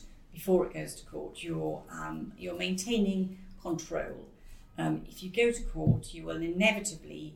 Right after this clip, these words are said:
be handing control of your dispute to, uh, your lawyers, the other side's lawyers, and the courts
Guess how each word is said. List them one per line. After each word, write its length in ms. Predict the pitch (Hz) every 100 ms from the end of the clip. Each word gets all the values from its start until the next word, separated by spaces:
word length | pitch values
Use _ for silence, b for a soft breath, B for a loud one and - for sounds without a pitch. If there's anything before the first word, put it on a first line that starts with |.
| -
be 100 | 147
handing 640 | 160 165 156 156 151 - -
control 360 | 160 156 165 160
of 120 | 156
your 120 | 151
dispute 580 | 151 - - - 151 - b b b -
to, 480 | - 160 156 151 -
uh, 340 | 160 160 151 147 160
your 180 | 160
lawyers, 600 | 160 180 185 175 170 - -
the 100 | 202
other 120 | 214 160
side's 400 | - 165 156 160
lawyers, 540 | 165 156 156 156 - b b b -
and 280 | 165 160 -
the 60 |
courts 520 | - - - - -